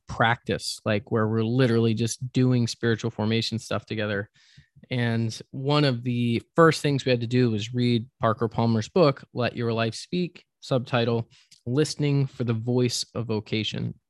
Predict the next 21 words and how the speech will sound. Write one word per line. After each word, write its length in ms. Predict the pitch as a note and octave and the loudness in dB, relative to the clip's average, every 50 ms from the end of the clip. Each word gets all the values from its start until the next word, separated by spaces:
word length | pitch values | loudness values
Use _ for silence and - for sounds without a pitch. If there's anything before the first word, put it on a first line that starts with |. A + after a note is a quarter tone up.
| _ _ _ _ _ _ _ _ _ _ _ _ _ - | _ _ _ _ _ _ _ _ _ _ _ _ _ -4
Now, 280 | C#3 C3 B2 A#2+ A#2 - _ _ - - - - _ _ _ _ - | -2 -2 -2 -2 -4 -6 _ _ -20 -20 -20 -20 _ _ _ _ 0
uh, 260 | C3 B2+ A#2+ A#2 - - | 2 2 2 2 0 -2
a 40 | C3 | -2
lot 360 | C3 C#3 D3 D3+ E3 - - | 0 4 6 6 6 6 4
of 180 | - C#3 C3+ C3 | 0 -4 -2 0
this 300 | C3+ C3 B2 - - - _ _ _ _ - | 0 0 0 -2 -4 -8 _ _ _ _ 2
book, 360 | D#3+ D3+ D3 C3+ - - - - - - - _ _ _ _ _ - | 2 2 2 2 -2 -8 -20 -20 -20 -20 -20 _ _ _ _ _ -8
um, 640 | C3 B2 A#2 A2+ A2+ A2+ A2+ A2+ A2+ A#2 A#2+ - - - _ _ _ - | -4 -2 -2 -2 -2 -2 -2 -4 -4 -6 -6 -8 -10 -12 _ _ _ -4
I 60 | - C#3+ | -2 0
mean, 160 | C#3 C3+ - | 0 0 2
it, 240 | D3 D3+ - - - | 0 0 0 2 4
first 220 | G3 G3 - - | 4 4 4 2
of 80 | D3+ C#3+ | 2 4
all, 100 | C#3 C3 | 4 4
it's 120 | B2 - | 4 2
a 40 | B2+ | 2
very 240 | C3 C#3 C3 B2 - _ _ _ _ _ - | 4 4 4 4 2 _ _ _ _ _ -2
quick 260 | - D3 B2 - - | 2 2 2 2 0
book. 300 | - F#2 E2 - - - | -4 -4 -4 -6 -8 -14
So 240 | - - B2 A#2 G#2+ | -12 -8 -8 -6 -6
it's, 300 | G#2+ - - - - | -8 -10 -14 -16 -18